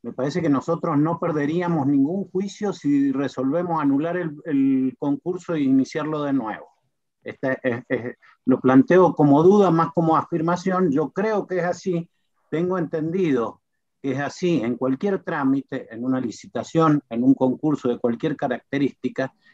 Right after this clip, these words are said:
el Consejo Superior es soberano para tomar la decisión. Si consideramos que el trámite es incorrecto,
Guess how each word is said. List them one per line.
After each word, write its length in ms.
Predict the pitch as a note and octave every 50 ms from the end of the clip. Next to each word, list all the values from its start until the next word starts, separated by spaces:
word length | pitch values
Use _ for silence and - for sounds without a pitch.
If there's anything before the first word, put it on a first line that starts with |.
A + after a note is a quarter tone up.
| _ _ _ _
el 120 | B2 B2
Consejo 460 | - C3 C3 - - E3 - - E3+
Superior 520 | - - D#3+ C3+ - C#3+ C3+ C#3+ D#3 E3 E3+
es 120 | E3 -
soberano 680 | - - C#3 C3 B2+ C3+ C3+ C#3+ D3 D#3 D#3+ E3 D#3+ C#3
para 220 | - C#3 B2+ B2
tomar 280 | - - B2 B2+ C3+ C#3
la 140 | C#3+ C#3 C3+
decisión. 640 | C3 A#2+ - - A#2+ - - A2+ F2 F2+ F#2+ E2
Si 240 | - - - B2 A#2
consideramos 840 | - - B2+ C3 C3 - - D3+ D3+ D#3+ E3+ F3 D3+ C3 B2 G#2+ - -
que 60 | C#3
el 100 | C3 -
trámite 400 | - D#3+ E3 E3+ E3+ F3+ - E3+
es 60 | E3
incorrecto, 760 | E3+ F3 E3+ F3 F3 F3 E3+ E3 D#3+ - _ - E3 E3